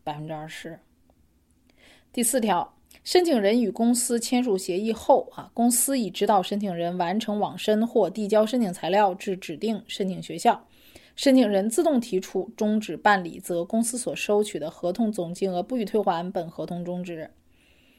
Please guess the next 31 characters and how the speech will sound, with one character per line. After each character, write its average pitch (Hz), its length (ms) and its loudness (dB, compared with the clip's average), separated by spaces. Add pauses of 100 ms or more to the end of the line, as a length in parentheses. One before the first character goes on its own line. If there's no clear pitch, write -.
(200)
啊， - 180 -20
那 247 120 0
这 330 160 4
个 269 80 4
意 254 120 0
思 247 140 2
是 226 100 2
什 208 140 0
么 202 80 -2
呢？ 233 220 -2 (260)
啊， - 160 -14 (480)
也 220 140 4
就 330 120 6
是 320 40 6
说， 302 140 8
在 294 160 6
办 294 200 4
理 208 100 0
的 180 100 -2
过 226 120 2
程 226 140 0
当 233 160 4
中， 240 140 2
只 190 140 -2
要 254 180 8
我 180 240 2
递 208 280 -6
交 220 260 2
了 202 160 0
材 165 340 -12
料， 233 340 0